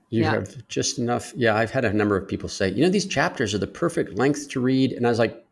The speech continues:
Speaker 1: "Just don't even finish that sentence. I don't know wanna, I don't wanna know where you're sitting when you're reading it."
Speaker 2: <laughs> Right? Now we don't think about that at all.
Speaker 1: Yeah.
Speaker 2: So as we kind of wrap us all up, and again, thank you for your time, because I think the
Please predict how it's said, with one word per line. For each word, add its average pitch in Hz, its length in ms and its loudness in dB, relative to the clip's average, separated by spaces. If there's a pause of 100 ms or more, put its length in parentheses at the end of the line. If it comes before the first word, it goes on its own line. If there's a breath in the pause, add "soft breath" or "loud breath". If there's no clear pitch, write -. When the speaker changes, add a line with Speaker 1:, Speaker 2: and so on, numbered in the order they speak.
(160)
Speaker 1:
"Just - 280 -8
don't 120 160 2
even 95 180 0
finish 87 260 -6
that 80 120 -8
sentence. - 440 -14
I 107 60 2
don't 113 140 2
know 107 80 4
wanna, 101 200 2
I - 100 2
don't 120 100 2
wanna 110 140 2
know 98 80 2
where 92 120 2
you're 90 100 -2
sitting - 300 -4
when 85 100 -4
you're 87 80 -6
reading - 160 0
it." - 200 2
Speaker 2:
<laughs> - 520 -8
Right? 208 380 0 (500 loud breath)
Now 185 120 2
we 208 60 2
don't 190 160 2
think 147 180 -2
about 127 120 -6
that 143 180 2
at 135 100 0
all. 131 160 0
Speaker 1:
Yeah. 131 180 4 (560 loud breath)
Speaker 2:
So 285 180 6
as 302 160 6
we 339 60 2
kind 415 240 4
of 311 80 2
wrap 294 180 6
us 262 120 4
all 214 160 6
up, 180 120 4
and 208 100 2
again, 202 280 4
thank 254 240 2
you 302 80 4
for 277 120 2
your 240 100 4
time, 160 320 2
because 165 260 0
I 170 120 4
think 240 360 0
the 196 180 0